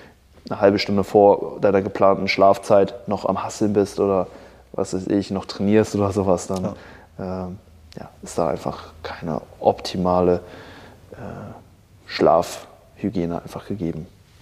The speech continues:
Speaker 2: Ich, also ich denke, du hast sehr, sehr wichtige Punkte genannt.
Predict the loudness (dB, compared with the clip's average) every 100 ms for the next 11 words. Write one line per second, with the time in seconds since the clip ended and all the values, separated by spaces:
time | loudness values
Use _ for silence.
0 | -20 -20 -20 -20 _ _ _ _ _ -20
1 | -20 -20 _ -4 -2 -2 -6 -4 -2 -2
2 | 0 0 -2 -6 -8 2 4 4 2 -2
3 | -4 -8 -10 -8 -8 -8 -8 -6 -6 -8